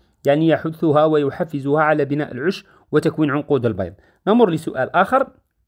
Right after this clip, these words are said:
مشكلة أنثى الحسون أخبرتك عنها سابقا، باضت منذ شهر ثلاث بيضات وحضنت ستة أيام من آخر بيضة، ذعرت وخافت عندما وضعت قطعة خضار فتركت العش.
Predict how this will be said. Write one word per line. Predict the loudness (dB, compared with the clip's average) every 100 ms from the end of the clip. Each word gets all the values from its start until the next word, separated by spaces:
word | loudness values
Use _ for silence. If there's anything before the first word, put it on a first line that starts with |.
| _ _ _ -4
مشكلة | -2 -2 0 0 0
أنثى | -2 -2
الحسون | 0 -2 -2 -2 -2
أخبرتك | -2 0 0 -4 -4
عنها | -2 -2 -2
سابقا، | -2 -2 -2 -4 -8 -12 -20 _
باضت | 0 2 2 -4
منذ | -6 -6
شهر | -6 -4 -6
ثلاث | -6 -4 -4
بيضات | 0 0 2 0 0
وحضنت | -2 -2 -4 -2 -4 -6 -14 _ _ _
ستة | -10 -4 -4 0
أيام | 2 2
من | 2 -2
آخر | -4 -4 -4
بيضة، | -2 0 2 2 -2 _ _ _ 2
ذعرت | 6 6 2 0
وخافت | -2 -2 -4 -4
عندما | -4 -2 0 0
وضعت | 0 -2 -2 -6 -6
قطعة | -4 -2 -4
خضار | -6 -2 2 2
فتركت | 0 -2 -4 -4 -6
العش. | -2 0 0 -4